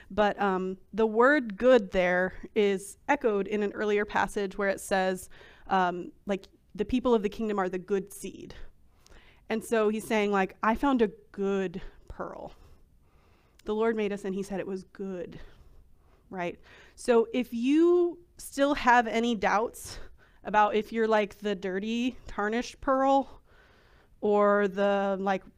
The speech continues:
old necklace at the bottom of the thrift store pile, you're not.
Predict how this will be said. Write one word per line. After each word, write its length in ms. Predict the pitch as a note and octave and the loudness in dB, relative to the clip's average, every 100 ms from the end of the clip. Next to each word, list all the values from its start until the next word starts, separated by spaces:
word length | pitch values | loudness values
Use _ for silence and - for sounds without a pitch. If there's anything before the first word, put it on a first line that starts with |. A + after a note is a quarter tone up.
| - - - | -20 -16 -4
old 420 | G#3+ A3 A3 A3 | 0 2 0 -2
necklace 400 | G#3 G#3 A3+ A3 | -4 -2 -2 -2
at 120 | G#3 | -4
the 40 | |
bottom 320 | G3 G3 G3+ G#3 | 0 2 2 0
of 140 | G3 | -2
the 100 | G3 | -4
thrift 300 | G3+ G#3+ G#3 | -4 -4 -4
store 540 | - B3 A#3+ A3+ A3+ | -4 0 2 4 2
pile, 720 | A#3 - A3+ A#3 A#3+ B3+ B3 - - - _ _ _ _ _ _ _ - - - - | 2 4 6 6 6 4 2 -8 -20 -20 _ _ _ _ _ _ _ -20 -20 -20 -16
you're 160 | G#3+ G#3+ | -8 -6
not. 380 | F3+ E3+ F3 | -4 -6 -8